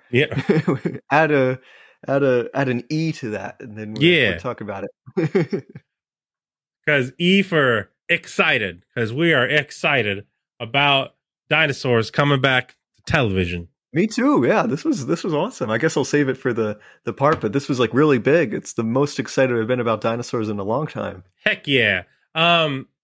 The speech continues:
Speaker 1: you know, we've been talking, we were gonna do this on the show for a while, so if you were excited for this, well, here it is. This is the episode. But, uh, before we get to things that died a really long time ago,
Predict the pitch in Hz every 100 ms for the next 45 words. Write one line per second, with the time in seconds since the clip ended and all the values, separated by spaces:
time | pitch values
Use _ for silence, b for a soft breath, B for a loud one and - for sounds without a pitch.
0 | _ 170 175 175 180 180 170 180 170 170
1 | 165 160 160 156 143 143 147 165 151 151
2 | 147 - 170 - 151 147 202 208 208 -
3 | 160 b b - 185 185 175 160 208 208
4 | 202 202 208 208 196 160 143 180 180 180
5 | 170 165 - 160 175 175 - 202 220 220
6 | b b _ 151 151 139 123 143 - 190
7 | 196 220 214 175 185 - - 185 180 180
8 | 180 170 - - _ _ _ - 151 135
9 | 113 123 156 165 147 123 180 202 165 143
10 | 135 151 139 135 147 165